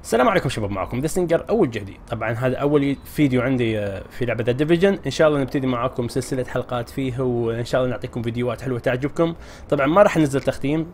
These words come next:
تختيم ناس وايد راح تنزل، فأنا بنزل شيء مختلف عن الناس. راح أشوفكم فيديوهات ممتازة، إن شاء الله ننزل لكم إياها كل يوم، وإن شاء الله نستفيد مع بعض.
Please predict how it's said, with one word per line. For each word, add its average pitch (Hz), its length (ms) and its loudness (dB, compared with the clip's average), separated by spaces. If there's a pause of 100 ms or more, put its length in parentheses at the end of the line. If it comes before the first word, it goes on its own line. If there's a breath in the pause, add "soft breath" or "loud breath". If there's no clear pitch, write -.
تختيم 147 400 0
ناس 143 240 -2
وايد 131 220 2
راح 110 160 0
تنزل، 131 480 -2
فأنا 151 360 0
بنزل 139 400 -2
شيء 170 340 2 (220)
مختلف 139 400 -2
عن 117 120 -2
الناس. 101 440 -10 (480 loud breath)
راح 160 100 2
أشوفكم 160 300 0
فيديوهات 147 400 4
ممتازة، 139 400 0
إن 123 60 -6
شاء 147 120 2
الله 143 100 2
ننزل 135 160 -4
لكم 139 160 -2
إياها 127 120 0
كل 165 200 2
يوم، 180 320 2
وإن 139 100 -6
شاء 143 160 4
الله 135 140 4
نستفيد 123 340 -2
مع 104 160 -2
بعض. 92 260 -6